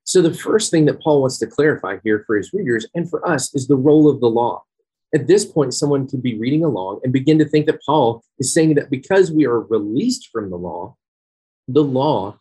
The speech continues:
is the evil thing that Jesus came to free us from. However, Paul instead declares that the law is holy and good. Why? Because the law is acting as the agent that is, when applied to our lives,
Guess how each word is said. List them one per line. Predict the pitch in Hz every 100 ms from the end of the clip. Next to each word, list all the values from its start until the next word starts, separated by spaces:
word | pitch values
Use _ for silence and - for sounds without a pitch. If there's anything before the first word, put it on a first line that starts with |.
| _ _
is | 139 131
the | 135 -
evil | 180 202 156 120
thing | 101 101
that | 107 -
Jesus | 120 143 143
came | 101 98
to | 123
free | - 185
us | 123
from. | - 90 85 _ _ _ _ _ _
However, | 165 160 160
Paul | 170 240 190
instead | 165 131 - 151
declares | 147 - 143 143
that | 143
the | 131
law | 113 160 156
is | - -
holy | 196 165 101 92
and | 113 110
good. | 110 226 180 - _ _ _ _ -
Why? | 104 143 226 277 - _ _ _ _
Because | 147 139 175 135
the | 147
law | 131 156 226
is | 175 147 -
acting | 139 160 165 151 151
as | 117
the | 113 113 _
agent | 160 170 - 95 101 - _ _ _
that | 127 135
is, | 143 135 123 123 110
when | 127 190 220 220
applied | 147 165 160 156
to | -
our | 117 110
lives, | 110 117 90 95 -